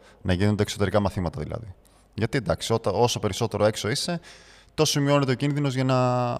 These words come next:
για να νοσήσεις, έτσι. Δεν μεταδίδεται τόσο εύκολα ο ιός.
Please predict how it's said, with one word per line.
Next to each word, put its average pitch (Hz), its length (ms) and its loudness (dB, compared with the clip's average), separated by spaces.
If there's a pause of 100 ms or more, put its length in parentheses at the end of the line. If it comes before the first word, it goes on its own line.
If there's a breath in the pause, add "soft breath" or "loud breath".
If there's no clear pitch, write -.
(160)
για 110 140 -4
να 107 100 2
νοσήσεις, 95 420 -2
έτσι. 104 240 -4
Δεν 95 140 0
μεταδίδεται 82 400 2
τόσο - 240 -6
εύκολα 78 280 -4
ο 78 40 -4
ιός. 78 300 -8